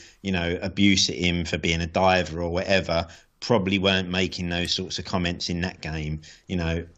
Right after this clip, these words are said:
the reality is the defender makes a stupid tackle. He didn't need to. He catches Kane and brings him down, and he's in the penalty box. So the penalty was given. Um, you only, you'd know there was a real misjustice if, you know,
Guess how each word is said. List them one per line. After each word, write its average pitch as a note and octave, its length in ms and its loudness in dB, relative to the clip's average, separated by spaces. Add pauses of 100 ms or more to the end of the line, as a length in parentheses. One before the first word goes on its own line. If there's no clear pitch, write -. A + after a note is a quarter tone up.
the A2+ 180 4
reality G#2 480 6
is F2 120 0
the G2 80 -4
defender G#2+ 480 2
makes F2+ 280 -2
a G2+ 60 -6
stupid A#2+ 500 -2
tackle. E2 600 -4 (200)
He F2+ 120 -2
didn't A#2 320 2
need D#2 340 -4
to. E2+ 320 -2 (220)
He A2 180 0
catches A#2+ 540 0
Kane F2 420 0
and E2 180 -2
brings F2 320 -2
him D#2+ 160 -4
down, F#2+ 420 2 (200)
and A#2+ 160 0
he's C3 180 2
in D3 160 0
the D3 80 0
penalty D3+ 380 -2
box. D2+ 400 -6 (160)
So A2 360 4
the A#2 180 0
penalty C3 480 0
was A#2 160 0
given. E2 480 0 (340)
Um, G#2 440 2 (100)
you C#3 300 4
only, F3 240 6
you'd C3+ 500 2
know C#3+ 400 6
there G2+ 220 2
was F#2+ 160 -2
a G2 80 0
real G2 240 4
misjustice F#2 920 0
if, G2 300 0
you G2+ 80 -2
know, G2 180 0